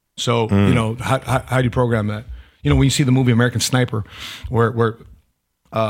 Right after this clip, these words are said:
Speaker 1: uh, he was on the scope and he saw the child coming up, he took his finger off the trigger. Why? 'Cause that's a kid.
Speaker 2: Yeah.
Speaker 1: If that's a robot,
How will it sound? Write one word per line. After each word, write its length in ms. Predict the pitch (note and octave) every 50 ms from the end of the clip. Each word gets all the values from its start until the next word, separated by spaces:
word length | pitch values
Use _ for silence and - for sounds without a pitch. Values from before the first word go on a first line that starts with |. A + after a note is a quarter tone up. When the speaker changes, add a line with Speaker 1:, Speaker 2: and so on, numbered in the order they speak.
| G#2+ G#2 -
Speaker 1:
uh, 140 | A2+ A2 G#2+
he 160 | A2 F#2+ B2
was 160 | B2 A2+ G2+ A#2 -
on 160 | - A#2+ B2
the 60 | B2+
scope 420 | - - - B2+ A#2 - - - - _ _ _ _ _ - - _ _ -
and 120 | A#2 A2+
he 40 | A2+
saw 200 | - - B2+ A2+
the 80 | G2+
child 340 | G2 - - C3 A#2+ A#2 -
coming 200 | - A2 G#2 G2+
up, 180 | G2+ G#2+ - _ _ _ _ _ _ _ _ _ -
he 120 | A2 A2+
took 220 | - - - A#2+ -
his 100 | G#2+ -
finger 220 | - A#2+ A2 A2
off 80 | G#2+ -
the 60 | -
trigger. 340 | - - C#3 A#2+ G#2 G2 F2 -
Why? 200 | - C3 B2+ G#2+
'Cause 140 | F2+ - A2+
that's 160 | G#2 A#2+ A2+
a 40 | - G2+
kid. 240 | - F#3+ C#3+ G#2+ - _ _ _
Speaker 2:
Yeah. 160 | - E2+ D#2+ D2+
Speaker 1:
If 100 | D3 C#3
that's 140 | - G#3+ -
a 40 | F#3
robot, 540 | B2+ C#3 G3+ F#3+ C3+ A#2+ B2 C3+ - -